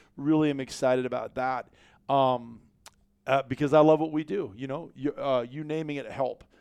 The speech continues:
We didn't, uh, Hunt Expedition layaway plan, bleep. Um, you come up with one good thing a year,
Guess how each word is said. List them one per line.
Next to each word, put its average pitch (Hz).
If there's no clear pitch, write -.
We 135
didn't, 139
uh, 131
Hunt 143
Expedition 135
layaway 135
plan, 147
bleep. 151
Um, 135
you 156
come 151
up 143
with 131
one 139
good 135
thing 135
a 123
year, 131